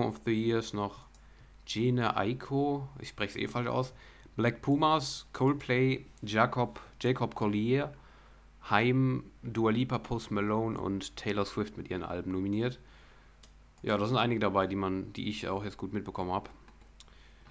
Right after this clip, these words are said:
Ja, wir werden sehen, wir können ja noch mal länger drüber reden, wenn, wenn wir dann die, äh, die Gewinner haben, ne?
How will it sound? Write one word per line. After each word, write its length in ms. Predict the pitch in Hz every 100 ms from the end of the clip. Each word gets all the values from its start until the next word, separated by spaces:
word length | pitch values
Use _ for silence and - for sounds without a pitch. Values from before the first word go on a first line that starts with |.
| - -
Ja, 280 | 160 104 - - 131
wir 120 | 127
werden 160 | 156 139
sehen, 200 | 139 147
wir 160 | 120 113
können 200 | 135 131
ja 120 | 113
noch 100 | 117
mal 100 | 117
länger 180 | 131 123
drüber 220 | 117 110
reden, 240 | 120 120
wenn, 340 | 110 110 107 101
wenn 180 | 104 107
wir 60 |
dann 180 | 101 101
die, 140 | 101 98 -
äh, 320 | 98 90 95
die 120 | 90 95
Gewinner 300 | 101 135 120
haben, 220 | 120 117
ne? 220 | 107 123